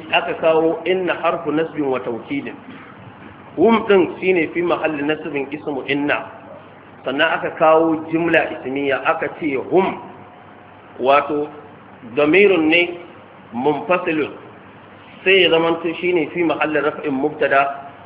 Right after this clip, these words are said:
Al-mufsiduna shine khabar na mubtada, jumla humul mufsiduna shine fi mahallin nas-, fi mahallin raf'in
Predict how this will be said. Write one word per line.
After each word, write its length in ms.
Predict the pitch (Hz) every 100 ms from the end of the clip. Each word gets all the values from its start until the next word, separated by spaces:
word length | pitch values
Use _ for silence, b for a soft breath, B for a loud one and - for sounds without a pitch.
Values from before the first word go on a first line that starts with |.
| - - -
Al-mufsiduna 840 | 151 151 147 185 185 185 160 170 151 -
shine 220 | 180 151 -
khabar 280 | 175 175 147
na 100 | 143
mubtada, 680 | 156 160 156 135 135 131 -
jumla 520 | 170 220 214 170 -
humul 320 | 160 196 185 147
mufsiduna 720 | 170 170 151 147 151 135 - - - - - -
shine 260 | 170 180 160
fi 140 | 180
mahallin 520 | 175 156 156 165 156
nas-, 220 | 143 160 -
fi 120 | - 180
mahallin 400 | 151 160 156 143
raf'in 340 | 156 - 135